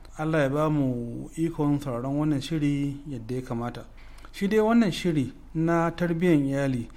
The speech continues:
shiri ne da zai faro daga bismillah, ma'ana tun daga ma'anar ita kalman tarbiyya da iyali, da kuma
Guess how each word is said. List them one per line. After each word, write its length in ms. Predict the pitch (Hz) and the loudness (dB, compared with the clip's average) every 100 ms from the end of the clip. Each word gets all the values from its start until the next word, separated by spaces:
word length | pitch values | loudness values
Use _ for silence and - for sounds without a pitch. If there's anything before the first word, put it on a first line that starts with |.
| - - | -18 -8
shiri 240 | 190 185 | 0 2
ne 140 | 165 170 | 4 4
da 120 | 151 | 2
zai 380 | 151 165 135 123 | 2 2 2 0
faro 300 | - 151 160 | -2 0 2
daga 220 | 156 139 117 | 0 -2 -6
bismillah, 580 | - 131 139 135 104 - - - | -4 0 2 2 -2 -8 -14 -8
ma'ana 480 | 120 123 139 190 196 - - - | -6 0 2 2 -2 -12 -16 -2
tun 180 | 151 147 | 2 2
daga 140 | 123 | 2
ma'anar 600 | 123 127 127 139 143 147 151 | -4 -6 -2 0 0 -2 -6
ita 140 | 151 | -10
kalman 640 | - 165 160 151 147 147 143 | -6 -4 0 2 2 2 0
tarbiyya 540 | 147 143 151 139 110 - - - | -4 -2 0 0 -2 -10 -18 -14
da 80 | 123 | -12
iyali, 480 | 120 131 135 123 117 - - | -6 0 0 0 -6 -14 -10
da 260 | 143 127 127 | -6 -4 -4
kuma 600 | - 156 156 156 151 - | -2 0 2 2 0 -6